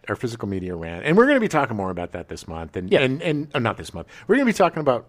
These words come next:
Speaker 1: this more this year.
Speaker 2: Yeah.
Speaker 1: Giving you guys some recs. Uh, we will definitely recommend the, the Six million dollar
Speaker 2: Oh,
Speaker 1: Man
Speaker 2: yeah,
Speaker 1: box
Speaker 2: yeah.
Speaker 1: set, baby, 'cause that,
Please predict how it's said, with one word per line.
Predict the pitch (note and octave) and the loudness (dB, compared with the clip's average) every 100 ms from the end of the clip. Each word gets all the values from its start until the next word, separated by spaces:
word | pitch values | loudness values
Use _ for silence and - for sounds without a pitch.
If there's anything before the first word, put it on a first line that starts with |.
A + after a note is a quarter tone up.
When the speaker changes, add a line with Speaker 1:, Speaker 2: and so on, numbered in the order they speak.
| _ | _
Speaker 1:
this | A#2+ A#2+ A#2+ | -2 -2 -2
more | B2 A2+ | -2 0
this | A2 A#2 - | 0 -2 -2
year. | G#2+ G2 F#2+ G2 | -2 0 0 2
Speaker 2:
Yeah. | E3+ - - - | 2 2 -4 0
Speaker 1:
Giving | D3 D3 | 4 4
you | D3 C3 | 4 4
guys | A#2+ A#2 | 4 2
some | A#2 G#2 | -2 0
recs. | G#2 G2+ - - - _ - - - | 2 0 -4 -14 -14 _ -20 -16 -2
Uh, | A2 G#2+ G2+ G2 F#2+ - | 0 2 0 -4 -8 0
we | D#3 | 4
will | D3 | 4
definitely | B2 D#3+ C#3 A#2 A2 | 4 2 2 0 0
recommend | G2+ G#2 - G2+ G2+ F#2 F2 F2 - | 2 0 0 -2 0 -2 -6 -10 -6
the, | F#2+ F2 F2 | -2 -2 -4
the | F2 | -6
Six | - - | -6 -6
million | G2+ F#2+ F#2 | -6 -4 -4
dollar | F#2 F2+ B2 | -4 0 2
Speaker 2:
Oh, | C#3+ | 2
Speaker 1:
Man | G2 | 2
Speaker 2:
yeah, | F2+ D2 _ - | -4 -6 _ -4
Speaker 1:
box | F2+ D2+ - | -4 -4 -8
Speaker 2:
yeah. | F2 | -8
Speaker 1:
set, | E2 | -6
baby, | F2 E2+ E2+ | -4 -4 -4
'cause | - E2+ | -8 -4
that, | A2 G#2 | -2 -2